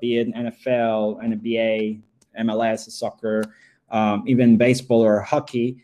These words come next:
and the college, different, uh, the, the college sports, let's say, are actually the best sort of example of how you can have the same type of experience with different sports in the same destinations, because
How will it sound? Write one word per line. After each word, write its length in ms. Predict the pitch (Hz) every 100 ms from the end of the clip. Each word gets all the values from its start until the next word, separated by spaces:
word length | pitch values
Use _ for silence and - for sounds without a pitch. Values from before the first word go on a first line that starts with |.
| _
and 180 | 110 101
the 60 | -
college, 400 | - 160 131 113 _ _ _ _ -
different, 600 | 113 127 120 113 107 104
uh, 140 | 98 -
the, 160 | 104 -
the 80 | 117
college 320 | - 131 120
sports, 440 | - 135 135 131 -
let's 240 | 117 -
say, 280 | 127 143 - _ _ _ _ _ _ _
are 120 | 156 175
actually 380 | 185 190 202
the 160 | 180 170
best 640 | 131 170 180 170 - - -
sort 320 | - - 160 156
of 380 | 156 135 - _
example 680 | 135 - 185 175 170 143 139
of 100 | 127
how 360 | 131 127 131
you 240 | 131 156 156
can 380 | - 147 135 131
have 340 | 135 135 127 - _ _ _ _ _
the 80 | 131
same 320 | - 175 175
type 220 | 170 170
of 140 | 180
experience 720 | 123 - - 202 170 139 147 -
with 300 | 135 127 135
different 360 | 131 147 135
sports 460 | 131 131 127 127 - _
in 160 | 170 143
the 60 |
same 220 | 117 117 110
destinations, 840 | 110 - 143 135 - - - -
because 340 | - - 110